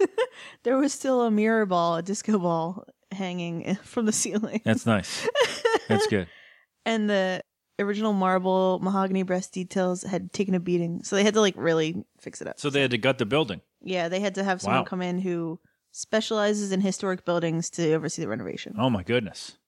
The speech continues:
Speaker 2: All right, but it, now it's a thing and, and a real, like, a company that's
Speaker 1: Oh God.
Speaker 2: doing well
Speaker 1: The picture of the
Speaker 2: took it
Speaker 1: living
Speaker 2: over.
Speaker 1: room in it when it was the real world house is so gross. It's, like, red and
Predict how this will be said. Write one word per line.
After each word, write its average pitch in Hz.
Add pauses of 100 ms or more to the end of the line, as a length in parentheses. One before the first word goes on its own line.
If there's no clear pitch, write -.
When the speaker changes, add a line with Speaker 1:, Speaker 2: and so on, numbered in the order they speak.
(140)
Speaker 2:
All 120
right, 139
but 147
it, 143
now 160
it's 165
a 190
thing 175
and, 147
and 139
a 131
real, 147
like, 127
a 127
company 131
that's 113 (1080)
Speaker 1:
Oh 196
God. 185
Speaker 2:
doing 170
well 139
Speaker 1:
The 220
picture 220
of 247
the 240
Speaker 2:
took 196
it 185
Speaker 1:
living 180
Speaker 2:
over. 165
Speaker 1:
room 180
in 170
it 165 (240)
when 180
it 185
was 170
the 180
real 175
world 170
house 175
is 175
so 208
gross. 175
It's, -
like, 175
red 165
and 160